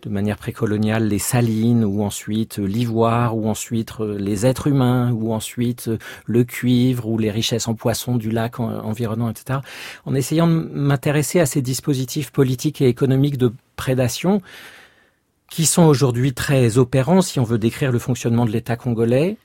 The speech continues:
et de bien d'autres, euh, États aussi d'ailleurs, et, et ben on est amené à se rendre compte qu'effectivement, euh, la stabilité des travaux et des jours, euh, n'a jamais été acquise d'une manière simple,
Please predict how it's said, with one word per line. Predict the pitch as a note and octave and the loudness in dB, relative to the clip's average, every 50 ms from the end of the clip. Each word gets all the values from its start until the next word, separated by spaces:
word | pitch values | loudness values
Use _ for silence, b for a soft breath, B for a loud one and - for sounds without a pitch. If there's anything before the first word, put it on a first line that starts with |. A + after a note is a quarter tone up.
| - G#3 - _ - | -20 -20 -16 _ -6
et | G2+ G2+ | -6 -4
de | F#2+ G#2+ | -4 -4
bien | G2 F#2 G#2 G#2 G#2 | -4 -2 -2 -2 0
d'autres, | F#2+ A2+ A2+ - - - A#2 | 0 0 -2 -2 -2 -4 -4
euh, | G#2 G#2 G#2 F#2+ - - F#2+ | -4 -2 -2 -4 -6 -6 -6
États | G#2 F#2+ - - G#2+ G#2+ G#2+ | -8 -6 -6 -4 -4 -2 -2
aussi | G#2 G2 - - - A2 | -2 -4 -6 -8 -8 -4
d'ailleurs, | A2 G2+ F#2+ G#2+ A#2+ C#3+ E3 D#3 - B B B B B B B B B B B _ _ - | -2 0 2 2 4 4 2 2 -2 B B B B B B B B B B B _ _ -4
et, | - B2 A#2 A#2+ - - | 0 0 0 0 -2 -4
et | C3 C3 | -4 -2
ben | B2+ D#3 F3+ | 2 4 4
on | F#3 F#3 | 6 6
est | E3+ D3+ | 6 6
amené | C#3+ C3+ C#3 D3 D#3+ | 6 6 4 4 4
à | E3 | 2
se | D3 - | 2 0
rendre | - C#3 C#3 | -2 -2 -2
compte | - - F3+ - - | 2 0 0 2 4
qu'effectivement, | - E3+ - - F3 E3+ - - - D3+ B2+ - E3 E3+ F3+ G3 F3+ - B B B B B B B - | 4 4 4 4 0 0 0 -2 -2 -2 0 2 4 4 4 4 2 0 B B B B B B B -2
euh, | C3+ C#3+ C#3 B2+ B2 A#2 G#2+ A2 - - | 0 2 4 4 4 2 2 -2 -4 -4
la | B2+ A#2+ A#2+ | -2 -2 0
stabilité | - - - D#3 C3+ B2+ C#3+ B2+ C3 B2 - D#3 | 0 0 0 0 2 2 0 0 0 0 0 2
des | C#3+ C3+ | 2 2
travaux | B2 - - B2 A#2 B2+ C#3 | 0 -2 -2 -2 0 2 2
et | B2 B2 | 2 2
des | A#2 A#2 B2 | 4 4 2
jours, | A2 B2+ E3+ E3+ F3+ D#3 D3 A2 - - - - | 4 4 6 6 6 6 4 2 0 -4 -8 -2
euh, | - C3 B2 B2 A#2 A2+ G#2+ G#2+ G#2+ - _ - | 0 2 4 4 4 4 2 2 -2 -4 _ -4
n'a | - B2+ A#2+ B2+ | 0 2 4 4
jamais | B2 - D3+ D#3 D#3+ E3+ F3+ F3 E3 | 4 4 4 6 6 6 6 6 6
été | C#3+ - - D3 C3+ | 4 2 2 2 4
acquise | B2 A#2+ B2 - D3 D3 C3 | 2 2 0 0 0 0 0
d'une | B2 C#3 A#2+ A#2 | 0 0 0 2
manière | A2+ A2+ A2 A2 G#2+ - | 2 2 2 0 -2 -4
simple, | - - D3+ D3+ E3+ E3+ - - | -4 -4 -2 0 0 0 -2 -4